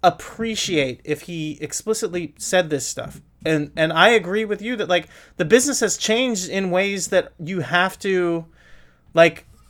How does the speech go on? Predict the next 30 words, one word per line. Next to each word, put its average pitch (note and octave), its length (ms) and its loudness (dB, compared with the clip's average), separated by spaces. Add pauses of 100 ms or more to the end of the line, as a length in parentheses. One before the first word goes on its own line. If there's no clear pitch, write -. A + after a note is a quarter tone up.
(500)
you, E3 340 -4 (760)
you G3 120 -2
have G3+ 300 4
to F#3 340 2
adjust. F3 600 4 (100)
And F3 320 0 (140)
it G3+ 180 2
is C4+ 220 4
true F#3 220 0
that D#3 200 -4
the, D3+ 300 0 (180)
the - 180 0
Hall F#3+ 160 10
of G#3+ 60 2
Fame A3 200 2
now F#3+ 180 2
should G3 320 -4
be G3 140 -8
different E3 340 0
and F3 80 -4
the F3 60 -2
criteria G#3 480 0
should E3+ 180 -4
be D#3+ 80 -6
different D3 340 -4
because F3 300 -2
of F3 100 -8
how F#3 120 2
wrestling F#3+ 320 -2
is. A#3 240 -4